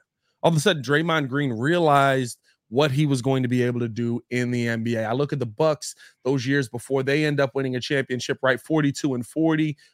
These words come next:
forty-four and thirty-eight. All of a sudden, they're sixty and twenty-two. Now, I'm not saying that the Bulls are gonna go out and win an N B A championship this season, but in seasons like that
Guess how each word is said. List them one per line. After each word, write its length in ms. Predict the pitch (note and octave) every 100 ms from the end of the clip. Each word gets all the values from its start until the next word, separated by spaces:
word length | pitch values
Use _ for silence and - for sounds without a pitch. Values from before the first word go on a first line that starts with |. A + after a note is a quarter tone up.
| _
forty-four 560 | - D#3+ D3 C3 D3+ C#3+
and 140 | B2
thirty-eight. 600 | C#3+ C#3+ C3+ C3 D3+ D#3 - _ -
All 60 |
of 80 | E3+
a 20 |
sudden, 240 | D#3 F3+ D3
they're 120 | C3
sixty 640 | - - E3+ - - E3 -
and 180 | C3+
twenty-two. 600 | A#2 - C3 B2+ A#2 - A2+
Now, 140 | B2+
I'm 100 | A#3
not 220 | D#4 A#3
saying 180 | - E3
that 80 | B2+
the 80 | A2
Bulls 240 | B2+ A#2+
are 60 | A#2
gonna 180 | A#2+
go 140 | G#2+ A2+
out 80 | A2+
and 100 | A#2
win 120 | G#2+
an 80 | G#2+
N 100 | G#2+
B 140 | A2
A 20 |
championship 800 | G#2 - A2 G2+ G#2 G2+ - G2+ - _ - _ -
this 200 | B2+ A2+
season, 640 | - - D#3+ D#3 C3 - - _ _ -
but 260 | F#3 F3 - _ _ -
in 160 | C#3+
seasons 800 | C3 - - A3 B3+ C4 B3 F#3
like 340 | - B2+ C#3 C3+ _ A2+
that 420 | A#2 A#2 G#2+